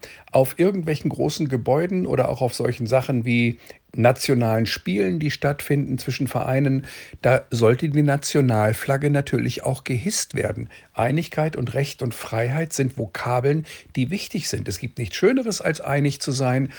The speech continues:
und nichts Schöneres, als Freiheit zu haben und, äh, und, und das Recht natürlich auch entsprechend, das über allem thront. Das wird ersetzt durch eine Ideologie. Das sind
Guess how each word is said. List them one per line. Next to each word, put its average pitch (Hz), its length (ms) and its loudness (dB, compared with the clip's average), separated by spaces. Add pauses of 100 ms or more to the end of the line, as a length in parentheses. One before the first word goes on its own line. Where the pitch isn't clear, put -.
(200)
und 117 100 -4
nichts 113 220 -6
Schöneres, 165 480 0
als 135 180 -4
Freiheit 123 500 0
zu 104 200 -4
haben 117 380 -2 (320)
und, 117 280 0
äh, 113 240 4 (340)
und, 117 160 -2
und 123 200 0
das 120 180 0
Recht 117 380 2
natürlich 117 520 0
auch 110 200 -2
entsprechend, 113 600 -2
das - 180 -4
über 123 240 -2
allem 117 260 2
thront. 110 420 -2 (260)
Das - 360 2
wird 170 240 0
ersetzt 143 640 0
durch 156 160 -2
eine 143 180 2
Ideologie. 131 760 2 (760)
Das - 320 -2
sind 180 520 -2